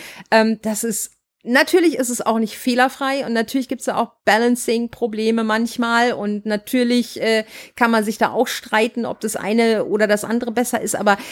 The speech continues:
es gibt wenig, was so viel Spaß macht wie Structured P V P in Guild Wars zwei für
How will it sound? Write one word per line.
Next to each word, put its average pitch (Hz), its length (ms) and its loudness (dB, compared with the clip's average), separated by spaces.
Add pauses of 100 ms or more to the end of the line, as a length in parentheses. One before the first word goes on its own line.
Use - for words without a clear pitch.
(100)
es 202 180 2
gibt 202 260 0
wenig, 233 320 4
was 202 140 0
so 226 80 0
viel 202 180 2
Spaß 190 420 -2
macht 185 300 -4
wie 185 300 -2
Structured 220 420 -2
P 202 260 -6
V - 60 -20
P 190 300 -8
in 175 380 -8
Guild 190 180 -2
Wars 196 220 -2
zwei 190 260 0
für 359 120 0